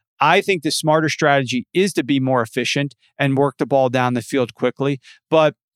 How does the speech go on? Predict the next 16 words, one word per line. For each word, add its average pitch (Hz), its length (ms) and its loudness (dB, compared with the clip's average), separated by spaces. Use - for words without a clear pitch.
that's 175 260 4
gonna 196 200 2
be 180 120 0
the 156 80 0
biggest 151 400 0
thing 156 220 0
is, 123 240 -2
is 120 260 -2
what 135 340 0
strategy 156 640 2
the 135 100 -2
Bucs 139 260 0
choose 151 320 -2
to 135 100 -4
take. 151 380 0
Um, 147 420 2